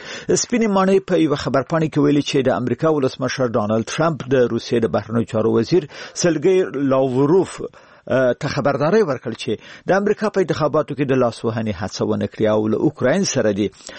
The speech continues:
خپل کړکېچ حل کړي. اه، د خبرپاڼې پر اساس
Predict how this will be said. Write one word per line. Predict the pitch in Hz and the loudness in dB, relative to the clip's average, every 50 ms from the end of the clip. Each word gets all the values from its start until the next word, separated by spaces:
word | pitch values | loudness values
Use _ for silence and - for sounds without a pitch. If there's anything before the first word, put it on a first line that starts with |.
| - - - - | -18 -14 -12 -8
خپل | - - 233 226 | 0 2 2 2
کړکېچ | 202 - 175 143 123 - - 170 180 190 - - - - - - | 2 0 -2 -2 -2 -2 0 0 0 0 0 -6 -10 -10 -8 -2
حل | 160 170 160 127 - - | 0 0 0 0 -2 -4
کړي. | - 123 95 - _ _ - - - - - - - - | -4 -4 -4 -4 _ _ -20 -20 -18 -16 -16 -16 -8 0
اه، | - 156 160 165 156 | 2 2 2 4 2
د | 185 160 - | 0 -2 -2
خبرپاڼې | 185 160 190 185 185 - 220 214 208 202 196 190 - | -2 0 0 0 0 0 0 0 2 2 0 0 0
پر | 180 151 147 | 0 -2 -2
اساس | 143 143 - 175 165 151 - | -2 -2 -2 -2 -2 -2 -4